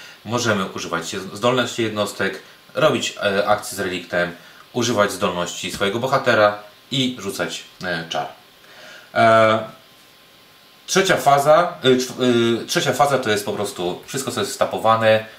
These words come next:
Kończę fazę, e, w, na początku prze-, przekazuję graczowi kolejnemu,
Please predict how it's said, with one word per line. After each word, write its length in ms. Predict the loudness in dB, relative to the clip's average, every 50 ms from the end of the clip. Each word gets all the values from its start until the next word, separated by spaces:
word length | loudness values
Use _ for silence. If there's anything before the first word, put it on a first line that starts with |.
| -20 -20 -20 -20 -20 -20 -16 -4
Kończę 340 | 0 0 0 0 0 -6 -6
fazę, 640 | 0 2 4 4 4 2 0 -2 -2 -2 -2 -4 -8 -14 -20 -20 -20 _ -8
e, 80 | -4 -2 0 2 2 2 4 4 2 2 2 2 0 -2 -4 -8 -14 -18 -20 -20 -20 -16
w, 800 | -12 -10 -10 -8 -10 -10 -12 -14 -16 -16 -14 -10 -8 -8 -6 -2
na 100 | -2 -2
początku 720 | -2 -2 -4 -4 -4 -6 -6 -6 -6 -4 -4 -4 -4 -6 -10 -16 -18 -18 -16 -12
prze-, 220 | -4 -2 -2 -2
przekazuję 500 | -2 -4 -2 -2 0 0 2 0 0 -2
graczowi 600 | -4 -8 -10 -10 -6 -4 -4 -2 -2 -2 -4 -4
kolejnemu, 520 | -4 -6 -6 -4 -4 -4 -4 -6 -6 -8